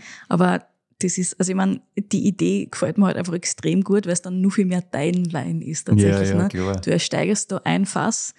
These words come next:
Speaker 1: und wenn's du wirklich dabei bist, ne, offline, mitten im Burgund, das muss schon richtig,
Speaker 2: Das ist
Speaker 1: richtig
Speaker 2: richtig
Speaker 1: cool
Speaker 2: geil,
Speaker 1: sein.
Speaker 2: ja.
Speaker 1: Und einer taugt's natürlich auch, weil das für Ideal Wine halt nur mal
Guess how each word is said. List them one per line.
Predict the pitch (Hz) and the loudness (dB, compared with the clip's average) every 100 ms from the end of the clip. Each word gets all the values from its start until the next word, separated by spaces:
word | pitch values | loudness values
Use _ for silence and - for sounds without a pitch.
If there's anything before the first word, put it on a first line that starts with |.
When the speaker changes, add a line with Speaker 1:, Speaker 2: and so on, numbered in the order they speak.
| - _ _ | -20 _ _
Speaker 1:
und | 196 175 - | 4 4 0
wenn's | 170 170 180 - | 0 0 0 0
du | |
wirklich | 185 208 247 - | -2 -2 -2 -4
dabei | - 139 | -2 -2
bist, | 165 165 - - | 0 -2 -2 -2
ne, | 185 208 - _ _ _ _ | -2 -2 -4 _ _ _ _
offline, | 175 - 220 214 220 226 254 - _ _ _ _ | 0 2 -2 0 2 0 -2 -10 _ _ _ _
mitten | 214 226 233 233 233 240 247 | 6 6 4 2 2 0 -4
im | 196 185 | -2 0
Burgund, | 180 196 214 233 - - _ _ | 0 2 2 2 -2 -14 _ _
das | 190 170 | -12 -6
muss | 165 156 | -4 -6
schon | - | -8
richtig, | - 165 - - | -8 -10 -2 0
Speaker 2:
Das | 90 | 0
ist | - | -2
Speaker 1:
richtig | 95 | -6
Speaker 2:
richtig | 98 117 | -4 -4
Speaker 1:
cool | |
Speaker 2:
geil, | - 92 92 | 0 2 2
Speaker 1:
sein. | 95 | -2
Speaker 2:
ja. | 95 - - | -6 -12 -6
Speaker 1:
Und | - - | -6 -2
einer | 170 180 | -2 0
taugt's | 143 - - | -2 -4 -8
natürlich | 196 190 190 165 | -6 -2 -2 0
auch, | 156 170 220 - _ _ - | 0 0 -2 -8 _ _ -2
weil | 165 165 170 170 165 _ _ | 0 2 0 -4 -8 _ _
das | - 170 | -2 0
für | - | 0
Ideal | - 170 180 | -4 -2 0
Wine | 175 170 180 | 0 0 0
halt | - | 0
nur | 180 | 0
mal | 175 175 | 0 -2